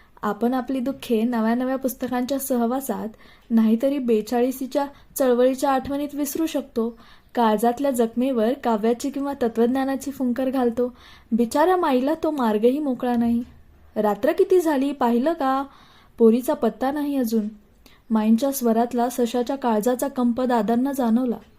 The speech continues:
पण उसने अवसान आणून ते म्हणाले, "येईल ग ती घटकाभरात.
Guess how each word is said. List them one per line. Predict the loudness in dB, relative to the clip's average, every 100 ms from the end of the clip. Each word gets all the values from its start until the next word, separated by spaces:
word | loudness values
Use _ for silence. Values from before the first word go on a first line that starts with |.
| -20 -20 -20 _
पण | -2 0
उसने | -2 -4 0 0
अवसान | 2 0 0 -4
आणून | 0 2 2 2
ते | -2
म्हणाले, | -2 -2 -2 -6 -12 -20 -12
"येईल | -2 2 2 2 2
ग | 2 0 -4 -4
ती |
घटकाभरात. | 0 0 2 0 0 -2 -6